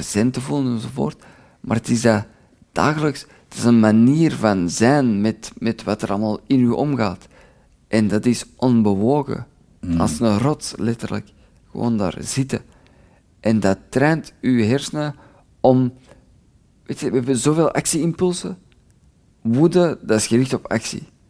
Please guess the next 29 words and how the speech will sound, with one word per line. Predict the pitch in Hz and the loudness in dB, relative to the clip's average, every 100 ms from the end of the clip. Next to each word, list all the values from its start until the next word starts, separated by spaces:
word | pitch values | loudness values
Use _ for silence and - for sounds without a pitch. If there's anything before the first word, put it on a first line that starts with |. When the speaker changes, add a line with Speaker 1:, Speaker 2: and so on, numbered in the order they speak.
| _ | _
Speaker 1:
Frustratie, | _ - 117 - 147 165 - - | _ -6 -4 -2 -4 -4 -8 -10
ongeduld. | - 180 156 135 165 165 - - - - - - _ _ _ | -2 0 2 0 -2 -4 -14 -20 -20 -20 -20 -20 _ _ _
Oh | - 202 220 | 0 2 4
nee, | 208 | 2
shit, | 165 208 | 0 -4
ik | 196 | -4
ben | 165 156 | -4 -2
net | 180 | -2
vergeten. | 170 160 185 175 - - - - | -2 -2 -2 -2 -10 -20 -20 -20
Ik | - | -2
moet | 196 | 2
nog | 190 | 4
een | 175 | 4
decor | 175 170 208 185 | 2 2 2 2
uit. | 131 127 370 - - | 0 -6 -14 -16 -16
Dat, | - 123 127 | -4 -2 -2
dat | 107 113 | -4 -6
is, | - - - _ _ - | -8 -10 -18 _ _ -4
dat | 151 | -2
is | 147 | 0
allemaal | 165 185 170 135 - _ _ _ _ | 0 0 0 -2 -10 _ _ _ _
bedoeld | - - 127 135 175 170 | -18 -8 -4 0 0 2
om | 156 | 0
u | 156 - | 0 0
in | 151 | 0
gang | 117 123 143 | 2 0 0
te | 107 | -6
steken. | - 110 107 98 | -4 -4 -4 0
Speaker 2:
Ja. | 104 87 | 0 0